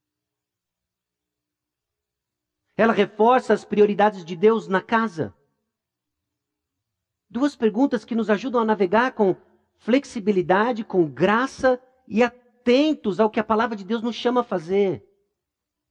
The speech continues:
Porque a autoridade de Deus foi dada ao homem. E Satanás distorce isso.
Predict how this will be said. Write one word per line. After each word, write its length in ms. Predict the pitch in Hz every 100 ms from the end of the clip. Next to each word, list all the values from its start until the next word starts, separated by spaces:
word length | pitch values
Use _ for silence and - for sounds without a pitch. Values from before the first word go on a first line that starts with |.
| _ _ _ _ _ _ _ _ _ _ _ 302 302 302 302 302 302 302 302 _ _ _ _ _ _ _ _ _ _ _ _
Porque 200 | 151 196
a 20 |
autoridade 640 | 185 190 151 160 180 160
de 160 | 143 131
Deus 340 | 120 175 180
foi 140 | - 147
dada 260 | 156 160
ao 100 | 147
homem. 460 | 135 139 127 92 87 _ _ _ _ _ _ _
E 80 | -
Satanás 520 | - 165 160 156 151
distorce 760 | 135 139 _ 147 143 - -
isso. 340 | 90 _ _